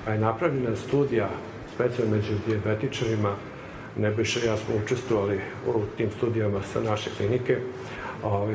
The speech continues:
koja se zvala Scale Diabetes, ovaj, Randomized Clinical Trial, i tu se pokazalo da je ova doza od tri miligrama dole, poslednja kriva, bila najefikasnija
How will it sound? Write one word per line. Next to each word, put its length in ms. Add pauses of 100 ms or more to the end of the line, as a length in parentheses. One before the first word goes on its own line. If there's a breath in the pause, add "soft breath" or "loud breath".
koja 120
se 140
zvala 300
Scale 400 (240)
Diabetes, 580
ovaj, 340
Randomized 520
Clinical 400
Trial, 280 (180)
i 140 (600 loud breath)
tu 80
se 120 (100)
pokazalo 640
da 100
je 120
ova 240
doza 300
od 80 (260)
tri 160
miligrama 480 (120)
dole, 260 (200)
poslednja 380 (120)
kriva, 220 (100)
bila 200
najefikasnija 840